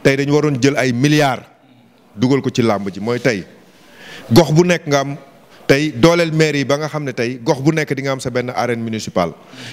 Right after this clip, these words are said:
Tey gox bu nekk Sénégal waroon na am arène municipale. Ba pare ñu am arène nationale. Tey arène nationale bii ñu am, ñu ngi ne def nañ ci trente-deux milliards. Mais tey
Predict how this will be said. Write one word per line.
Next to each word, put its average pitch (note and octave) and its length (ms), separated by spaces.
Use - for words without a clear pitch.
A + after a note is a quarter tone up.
Tey D3 180
gox C3 240
bu D#3 140
nekk F3 180
Sénégal C3+ 380
waroon A#2+ 240
na A#2+ 60
am A2+ 120
arène G2+ 240
municipale. F#2 520
Ba A2+ 120
pare B2 240
ñu A#2+ 100
am A#2+ 160
arène A2+ 280
nationale. G2 440
Tey D#3 180
arène F3+ 240
nationale D#3 380
bii C3 160
ñu C3+ 140
am, G2+ 160
ñu A#2+ 120
ngi D3 100
ne C#3+ 120
def C3+ 140
nañ C#3 180
ci A#2+ 120
trente-deux C3+ 420
milliards. G2 400
Mais C#3 280
tey F#3 380